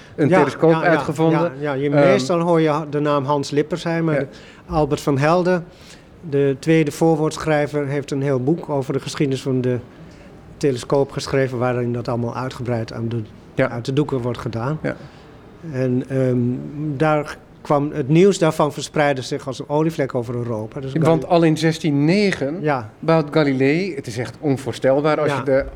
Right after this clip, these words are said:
Speaker 1: afstanden
Speaker 2: Ja.
Speaker 1: en de toenmalige reismiddelen bekijkt.
Speaker 2: Ja.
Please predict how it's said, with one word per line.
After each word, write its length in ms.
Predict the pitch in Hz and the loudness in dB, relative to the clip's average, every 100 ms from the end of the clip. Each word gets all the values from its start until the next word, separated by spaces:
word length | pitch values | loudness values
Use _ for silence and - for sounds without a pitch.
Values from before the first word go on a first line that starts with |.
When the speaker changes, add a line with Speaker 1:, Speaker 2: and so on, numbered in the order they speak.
| - | -4
Speaker 1:
afstanden 560 | 156 - 147 147 143 147 | -2 0 2 4 4 2
Speaker 2:
Ja. 60 | |
Speaker 1:
en 100 | 147 | 0
de 100 | 131 | -2
toenmalige 520 | 131 147 135 131 127 | 0 2 4 2 2
reismiddelen 600 | 120 131 139 156 151 147 143 | 2 2 2 2 2 0 -2
bekijkt. 320 | 143 151 147 | -2 -2 0
Speaker 2:
Ja. 160 | 143 | -2